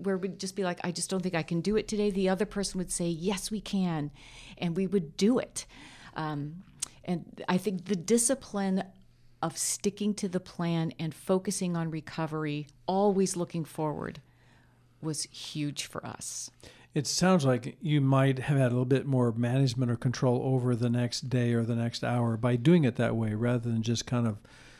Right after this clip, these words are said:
Speaker 2: you know, flapping in the breeze and saying, you know, "Try to deal with whatever comes." You were more proactive, maybe more intentional.
Speaker 1: Right. Yes.
Speaker 2: Yeah.
Speaker 1: And, you know, w-, it,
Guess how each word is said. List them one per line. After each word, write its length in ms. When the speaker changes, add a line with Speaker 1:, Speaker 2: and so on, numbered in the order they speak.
Speaker 2:
you 100
know, 140
flapping 400
in 100
the 80
breeze 340
and 120
saying, 240
you 160
know, 60
"Try 200
to 80
deal 180
with 220
whatever 300
comes." 340
You 80
were 140
more 400
proactive, 640
maybe 320
more 260
intentional. 880
Speaker 1:
Right. 80
Yes. 460
Speaker 2:
Yeah. 340
Speaker 1:
And, 280
you 160
know, 60
w-, 260
it, 160